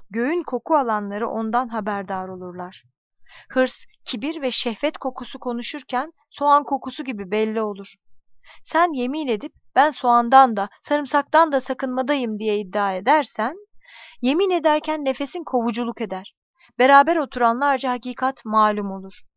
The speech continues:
Fena koku duanın reddedilmesine sebeptir. Taş gibi katı kalbe lisan yardım etmez. Yüz yetmişinci O duanın karşılığı sesinizi kesindir. Her hilekarın cezası red değneği olur.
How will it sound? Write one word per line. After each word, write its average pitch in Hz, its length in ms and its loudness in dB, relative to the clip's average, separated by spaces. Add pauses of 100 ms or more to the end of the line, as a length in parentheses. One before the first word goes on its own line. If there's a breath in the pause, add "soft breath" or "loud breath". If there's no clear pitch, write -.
(240)
Fena 247 320 2
koku 294 420 -6 (240 soft breath)
duanın 269 540 2
reddedilmesine 220 840 -2
sebeptir. 185 720 -12 (380 soft breath)
Taş 294 240 0
gibi 240 200 -8
katı - 280 -10
kalbe 226 420 0
lisan 226 340 -2
yardım 220 520 -4
etmez. - 580 -12 (720)
Yüz 226 160 -10
yetmişinci 202 680 -10 (460 loud breath)
O 320 160 4
duanın 233 380 6
karşılığı 208 760 -6 (420 soft breath)
sesinizi 320 520 -4
kesindir. 180 760 -6 (500)
Her 349 200 8
hilekarın 233 680 0
cezası 226 640 -2
red 220 260 2
değneği 190 420 -4
olur. 185 320 -14